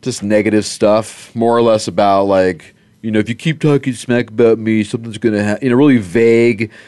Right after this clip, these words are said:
but really negative. They're li-, dir-, airing their dirty laundry out. And I'm just thinking, like, you, look, you just gotta keep,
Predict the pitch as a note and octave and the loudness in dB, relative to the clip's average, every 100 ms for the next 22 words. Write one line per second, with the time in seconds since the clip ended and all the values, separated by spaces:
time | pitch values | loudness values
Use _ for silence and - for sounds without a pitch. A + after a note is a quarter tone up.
0 | _ - A2+ G2+ B2 C3 A#2+ A2 A2 G#2+ | _ -2 -2 2 2 4 2 0 0 0
1 | G#2+ A2 G#2 A#2 A#2 A#2+ D3+ A2 D3+ D3 | 2 0 2 0 0 0 -4 0 -2 -2
2 | B2 D3 D#3+ C3+ A#2+ B2 A#2+ G2+ G2+ G#2+ | -2 0 2 2 2 2 2 2 0 -2
3 | F2 F2 D#2 D2 D2+ F#2 G#2 C3+ F#3 G3+ | -4 -6 -4 -6 -8 -6 -4 -4 -6 -6
4 | G#3+ G#3 E3+ C3+ C3+ D#3+ B2+ A#2+ C3 G3+ | -6 -4 -6 -6 0 0 0 -4 -6 -6
5 | G3+ - F#3 - | -8 -6 -8 -8